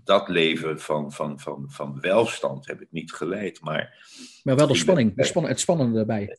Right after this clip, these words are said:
Speaker 1: Wel de spanning. Ik was wel, eh, kijk, wat, wat, wat zij deden, waar het om draaide, was muziek.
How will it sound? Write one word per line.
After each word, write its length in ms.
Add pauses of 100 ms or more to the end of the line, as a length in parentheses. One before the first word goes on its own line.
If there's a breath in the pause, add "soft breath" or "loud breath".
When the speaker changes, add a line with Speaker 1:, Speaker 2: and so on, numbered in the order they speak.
Speaker 1:
Wel 180
de 100
spanning. 460
Ik 120
was 200
wel, 360
eh, 640
kijk, 300
wat, 220
wat, 260
wat 160
zij 300
deden, 500 (300)
waar 320
het 140
om 160
draaide, 400
was 200
muziek. 460